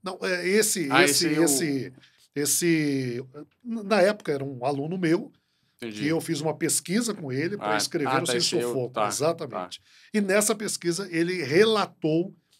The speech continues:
Speaker 1: esse fato, que ele chegou e foi surpreendido com toda a diretoria sentada pra ouvi-lo. E aí ele usa a expressão, "Franco, Frazão, eu me senti sufocado." Falei, "Tá aí o nome do livro.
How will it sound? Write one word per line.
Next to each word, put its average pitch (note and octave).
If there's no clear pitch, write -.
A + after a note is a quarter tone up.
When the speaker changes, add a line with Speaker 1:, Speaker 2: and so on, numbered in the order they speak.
Speaker 1:
esse E3
fato, -
que -
ele D#3
chegou F3
e G3+
foi G3
surpreendido F3
com F3
toda E3
a D#3
diretoria C#3+
sentada E3
pra G#3+
ouvi-lo. D#3+
E E3
aí F3+
ele C4+
usa C4
a G#3
expressão, G#3
"Franco, A#3
Frazão, G#3
eu C4+
me D4+
senti C#4
sufocado." -
Falei, A2+
"Tá D3+
aí C#3
o D3
nome F3
do A#3+
livro. F3